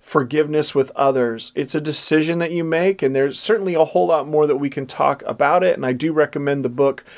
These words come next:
Unpacking Forgiveness. Uh, number four, make restoration available to others. We are supposed to pursue it as far as it is,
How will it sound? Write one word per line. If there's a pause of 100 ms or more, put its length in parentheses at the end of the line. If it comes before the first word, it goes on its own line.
(300)
Unpacking (240)
Forgiveness.
Uh,
number
four, (380)
make
restoration
available
to
others. (400)
We
are
supposed
to
pursue
it
as (140)
far
as
it
is,